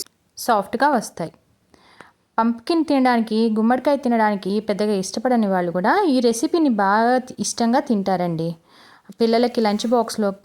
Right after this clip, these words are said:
కానీ, బ్రేక్ఫాస్ట్‌కి కానీ, డిన్నర్‌కి కానీ ఇది చాలా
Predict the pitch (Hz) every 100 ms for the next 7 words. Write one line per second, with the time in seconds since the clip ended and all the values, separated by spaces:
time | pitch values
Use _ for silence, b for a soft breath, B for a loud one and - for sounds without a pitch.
0 | 190 185 190 190 190 B B - 202 208
1 | 277 254 254 220 196 185 180 180 175 202
2 | 233 233 226 196 190 330 494 - b b
3 | 220 220 214 214 196